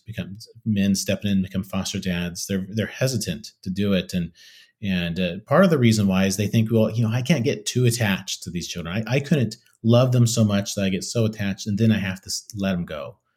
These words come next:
I just couldn't do that." And, and I say to those people, um, that have that perspective, if you're afraid of getting too attached, too attached to these kids and loving them too much and then needing to let them go,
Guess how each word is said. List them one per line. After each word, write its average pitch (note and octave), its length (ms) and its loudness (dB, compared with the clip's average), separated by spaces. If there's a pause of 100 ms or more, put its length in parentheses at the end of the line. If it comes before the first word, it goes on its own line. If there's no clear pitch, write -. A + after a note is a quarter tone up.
(240)
I A2 80 -2
just A2 200 -4
couldn't F2 220 -2
do E2+ 160 -8
that." D#2 280 -12
And, E2+ 140 -8 (440)
and A#2 100 4
I D3 120 6
say D3+ 180 4
to A#2+ 80 4
those A2+ 220 6
people, F#2 580 -2 (200)
um, F2 540 -10 (160)
that G#2+ 360 -12
have G2+ 160 -4
that G2 160 -4
perspective, F#2+ 640 -4 (600)
if A#2 220 0
you're E3 240 6
afraid C3 480 2
of G#2+ 80 4
getting F#2 280 2
too - 160 -2
attached, F2 720 -6
too B2 180 4
attached G2+ 600 -2
to F#2+ 60 -4
these F2 180 -4
kids D#2 360 -8
and F2+ 120 -4
loving G#2+ 280 4
them F#2 220 2
too A#2+ 160 -2
much G#2+ 360 2
and F#2 80 0
then E2+ 360 -6
needing G2 300 0
to F#2 80 -4
let F#2 160 -4
them F2+ 160 -2
go, E2 340 -6